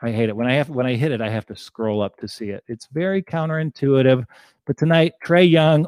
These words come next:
over twenty-nine and a half against the Knicks. I'll take that. Sure. Why not? And while we're here, I actually like Cam Reddish over twelve and a half. And while we're here,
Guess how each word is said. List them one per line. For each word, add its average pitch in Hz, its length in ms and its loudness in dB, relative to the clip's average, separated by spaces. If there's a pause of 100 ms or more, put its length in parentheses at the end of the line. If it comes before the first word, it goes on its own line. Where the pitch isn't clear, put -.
over 202 300 2
twenty-nine 147 640 0
and 131 120 2
a 131 80 0
half 131 480 -2 (420)
against 190 680 -2
the 196 140 0
Knicks. 185 640 -2 (640)
I'll 214 100 -4
take 185 220 2
that. 165 260 0 (1040)
Sure. 175 360 -2 (500)
Why 180 200 0
not? 165 340 2
And 156 260 0
while 175 300 2
we're 185 120 0
here, 151 520 0
I 160 300 2
actually 185 440 0
like 160 400 2
Cam 160 480 -2
Reddish 147 640 0 (480)
over 175 400 4
twelve 160 480 0
and 156 100 0
a 160 140 -2
half. 143 500 -4 (140)
And 160 300 -6
while 196 280 0
we're 190 220 0
here, 160 500 2